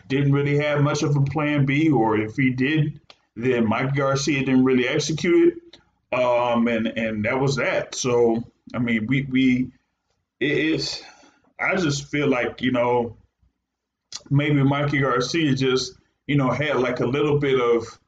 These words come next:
a plan as far as, like, what he wanted to do in his career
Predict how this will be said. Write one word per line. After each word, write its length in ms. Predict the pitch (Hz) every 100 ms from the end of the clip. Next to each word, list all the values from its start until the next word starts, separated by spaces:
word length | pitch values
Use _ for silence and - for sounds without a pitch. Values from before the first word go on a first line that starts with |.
| _ _ _ _ -
a 120 | 113
plan 440 | - 156 160 160 143
as 140 | 127
far 300 | - 135 127
as, 80 | 120
like, 260 | 110 110
what 300 | 107 107 139
he 80 | 139
wanted 340 | 131 135 131 135
to 120 | 131
do 320 | 147 143 139
in 100 | 135
his 220 | 131 131
career 580 | - 127 127 160 175 175